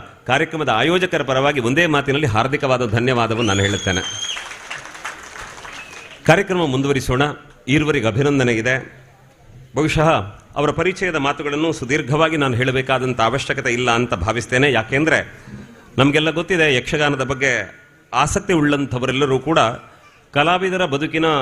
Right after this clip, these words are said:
ರಂಗದ ಸಾಧನೆ ಮತ್ತು ವೈಯಕ್ತಿಕ ಬದುಕಿನ ಕಥೆಗಳನ್ನೆಲ್ಲ ತಿಳಿದೇ ಇರ್ತಾರೆ. ಆದರೆ ಇವತ್ತು ಜಂಸಾಲೆ ರಾಘವೇಂದ್ರಾಚಾರ್ಯರು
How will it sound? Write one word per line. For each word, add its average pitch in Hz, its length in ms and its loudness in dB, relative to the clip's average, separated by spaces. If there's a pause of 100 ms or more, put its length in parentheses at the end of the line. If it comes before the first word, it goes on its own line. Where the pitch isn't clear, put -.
(120)
ರಂಗದ 170 360 2
ಸಾಧನೆ 156 440 0
ಮತ್ತು 143 220 0
ವೈಯಕ್ತಿಕ 151 380 0
ಬದುಕಿನ 131 380 2
ಕಥೆಗಳನ್ನೆಲ್ಲ 131 600 0
ತಿಳಿದೇ 113 320 0
ಇರ್ತಾರೆ. 107 580 -2 (480)
ಆದರೆ 127 540 0 (260)
ಇವತ್ತು 131 260 0
ಜಂಸಾಲೆ 143 420 2
ರಾಘವೇಂದ್ರಾಚಾರ್ಯರು 135 1120 0